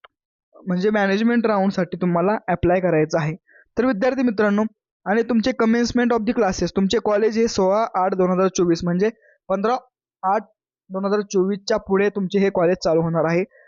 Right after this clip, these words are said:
यामध्ये जर काही बदल झाला, तर आपल्याला आपल्या YouTube चॅनलवरती नक्कीच लवकरात लवकर सगळे व्हिडिओ येतील. आणि विद्यार्थी मित्रांनो, ॲडमिशन प्रोसेससाठी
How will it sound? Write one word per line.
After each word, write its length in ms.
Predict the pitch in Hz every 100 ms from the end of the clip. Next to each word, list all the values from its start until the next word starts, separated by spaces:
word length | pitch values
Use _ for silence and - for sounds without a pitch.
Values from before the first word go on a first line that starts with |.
| _ 180
यामध्ये 380 | 214 226 208 247
जर 120 | 240
काही 220 | 226 214
बदल 260 | 202 208 202
झाला, 280 | 190 196 214 _ _ _ -
तर 80 | 220
आपल्याला 460 | - 185 202 196 208 - _ _ _ _ _ _ _ _ _ _ _ _ _ -
आपल्या 240 | 170 214
YouTube 240 | 202 220 175
चॅनलवरती 520 | 190 185 180 180 190
नक्कीच 400 | 185 185 - 208 - _
लवकरात 340 | 185 180 202 196
लवकर 260 | 202 185 196
सगळे 240 | 190 196
व्हिडिओ 220 | 196 175 170
येतील. 260 | - 180 -
आणि 180 | 196 220
विद्यार्थी 360 | 180 226 233
मित्रांनो, 400 | 214 196 196 190
ॲडमिशन 520 | - 185 196 202 233
प्रोसेससाठी 600 | 190 202 202 - 180 202